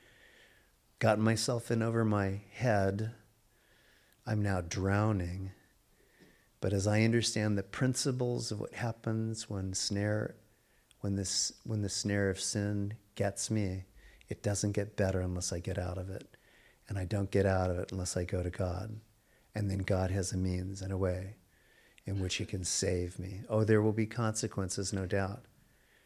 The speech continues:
but not the severity if I continue. And so this, I believe, is another preemptive work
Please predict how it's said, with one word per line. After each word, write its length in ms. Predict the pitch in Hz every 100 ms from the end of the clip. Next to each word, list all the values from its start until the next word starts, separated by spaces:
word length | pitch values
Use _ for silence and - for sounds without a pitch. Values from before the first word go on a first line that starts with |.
| _ _ _ _
but 120 | 110
not 220 | 107 107 -
the 60 |
severity 800 | 98 - 95 104 104 104 - 95
if 140 | 92 101
I 60 |
continue. 640 | 92 95 - 98 92 92 104 - _ _ _ _ _ _ _ _ _ _ _ - -
And 120 | 113
so 160 | -
this, 280 | 107 117 113
I 100 | 131
believe, 440 | 113 110 104 101 98
is 120 | 98
another 420 | 95 95 95 101
preemptive 800 | - - 90 90 85 - 104 -
work 440 | 101 98 104 -